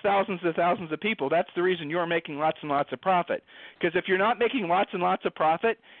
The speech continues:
it's because you might be helping just, you know, a person now and then or dozens of people. So I want you all just to kind of consider reframing your mindset about wealth and wealth accumulation, which I think leads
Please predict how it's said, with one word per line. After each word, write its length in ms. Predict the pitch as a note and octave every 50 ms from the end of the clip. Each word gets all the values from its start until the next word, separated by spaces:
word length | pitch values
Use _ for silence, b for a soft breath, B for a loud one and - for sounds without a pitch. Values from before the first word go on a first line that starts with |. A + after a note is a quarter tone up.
| B
it's 120 | - - -
because 300 | - A3 F#3+ G#3 G3 F#3+
you 80 | G3 G3
might 200 | F#3+ G3 G3 F#3+
be 80 | F#3+
helping 340 | F#3 F#3+ F3+ F#3 - F3 E3
just, 180 | D#3+ E3+ D#3+ - - _ _ _ _ _ -
you 100 | F3+ F3
know, 240 | C#3+ B2 A#2 A#2 _ b b b b b b
a 60 | D3+
person 460 | - - - G3+ G3 - - E3+ D3 C#3+
now 240 | C#3+ D3 D#3 C#3+
and 120 | C#3 B2+ A#2+
then 260 | C#3 C#3 B2 G#2 - -
or 100 | C3+ C#3+
dozens 440 | - - D3+ D3+ D3+ D3+ C#3+ B2+ -
of 100 | A#2+ -
people. 380 | - A#2 G2+ - - D#2+ - - B B B B B B B B B -
So 80 | E3 D3
I 40 | D3
want 240 | D3+ F#3+ G#3+ - -
you 180 | G3+ F3+ F3 -
all 180 | - D3+ E3 E3
just 200 | D#3+ E3 D#3 -
to 40 | -
kind 220 | - - D3+ C#3 C3
of 60 | -
consider 380 | - C3 - - E3+ E3+ D#3+
reframing 800 | C#3+ C3+ D3+ E3+ F#3+ - - F#3 F3+ F3+ F#3+ F3 D3+ C3+ A#2+ A#2+ - B B B B
your 140 | B C#3+ D3
mindset 640 | C#3 C#3+ D3+ D#3+ F3+ G3 F#3+ - - C#3+ B2 A2+ G2+ - B B B B B B
about 340 | B C#3 D3+ E3 D#3+ D3+ -
wealth 280 | C3 D3+ E3 E3+ F#3+ F#3+ -
and 140 | D3+ C#3+
wealth 160 | D3 D3+ D#3 -
accumulation, 680 | E3 - - - D#3+ D3+ D3 D3+ E3+ G#3 G3+ - - B2
which 160 | B2 B2+ B2 -
I 80 | A#2+
think 240 | A#2+ - C3+ B2 -
leads 160 | C3 C3 B2+